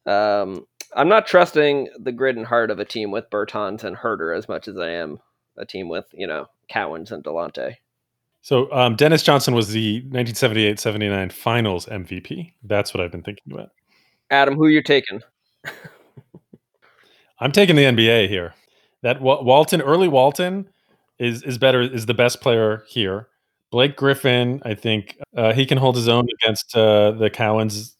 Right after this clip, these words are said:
Speaker 2: of the world. And, um, I, I'm taking an early Dennis Johnson over a late Dennis Johnson.
Speaker 1: You know what? Blake could even play point guard for that team, even without, without D J.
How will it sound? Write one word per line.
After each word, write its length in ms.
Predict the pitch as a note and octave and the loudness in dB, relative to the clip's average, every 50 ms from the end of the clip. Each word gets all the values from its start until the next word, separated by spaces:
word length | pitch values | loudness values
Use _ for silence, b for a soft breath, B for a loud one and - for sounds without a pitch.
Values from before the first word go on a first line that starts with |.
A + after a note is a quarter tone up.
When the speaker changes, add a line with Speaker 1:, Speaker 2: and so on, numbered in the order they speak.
| _ _ _ - | _ _ _ -10
Speaker 2:
of 100 | A2 G2+ | -6 -6
the 80 | A2+ | -4
world. 420 | A2 G#2+ G#2+ A2 A#2+ C#3 C#3+ B2+ A2 - | -2 0 2 2 4 2 2 0 -4 -6
And, 340 | A2 G#2 G#2 G2+ G2+ G2 G2+ | -4 -4 -4 -4 -4 -2 -2
um, 520 | G#2+ G#2 G#2 G2+ G2+ G2+ G2+ G2+ G2+ G2 - b b b b b b b b b b _ | 0 0 0 0 -2 -4 -4 -6 -8 -10 -14 b b b b b b b b b b _
I, 140 | - A2 B2 | -2 -2 -2
I'm 200 | - C3 - A#2 | 0 0 -2 0
taking 300 | - C#3 B2+ B2+ C#3 A#2+ | 2 2 2 2 2 2
an 120 | A2+ A2 | 2 4
early 240 | A#2 A2+ A#2 A#2 A2+ | 4 4 4 4 4
Dennis 240 | G#2 A#2 A2 G#2+ - | 4 4 2 2 2
Johnson 380 | - B2 B2 C#3+ C#3 - A2+ G#2 | 2 2 2 2 0 0 0 0
over 220 | G#2 G2 G#2 G2+ | 0 0 0 0
a 60 | G2+ | 0
late 220 | G2+ G#2 B2 C#3 C#3 | 2 2 2 2 0
Dennis 240 | A2 F#2+ G2 - | 0 -2 -2 -4
Johnson. 440 | - G#2 F#2+ F#2 F#2 - G2+ G2 F#2 - _ - | -4 -4 -4 -4 -6 -8 -8 -10 -10 -12 _ -2
Speaker 1:
You 100 | B2+ D#3+ | 2 4
know 60 | A3 | 4
what? 200 | G#3 - C3+ B2 | 4 2 0 -4
Blake 360 | - C3 C3+ D3 G3 A3 - | -4 2 4 4 4 2 0
could 100 | - D3+ | -2 0
even 240 | D3+ D3 B2+ C3 A#2+ | 0 0 -2 -4 -4
play 220 | - C3 B2 A#2+ | -2 -2 -2 -2
point 320 | - - - B2+ B2 C3 - | -2 -6 -8 -8 -8 -6 -6
guard 200 | B2+ E2+ D#2+ - | -6 -6 -6 -8
for 120 | - - | -10 -8
that 200 | D2+ D2+ D#2 - | -6 -6 -6 -8
team, 280 | - G2 D2+ C#2+ - - _ _ _ _ _ _ _ _ _ _ - | -10 -12 -12 -12 -14 -16 _ _ _ _ _ _ _ _ _ _ -10
even 240 | - C3+ B2+ B2+ A2 | -8 -6 -4 -4 -6
without, 400 | G#2+ - F#2+ F#2+ A#2+ A#2+ - - _ _ _ _ _ _ _ | -4 -4 -2 0 0 0 0 -4 _ _ _ _ _ _ _
without 380 | - A#2 A2 - G2 G#2 A2 | -14 -10 -6 -4 -4 -4 -6
D 140 | - - C2+ | -8 -14 -18
J. 320 | - - D2 A#1 B1 - | -16 -14 -14 -14 -14 -16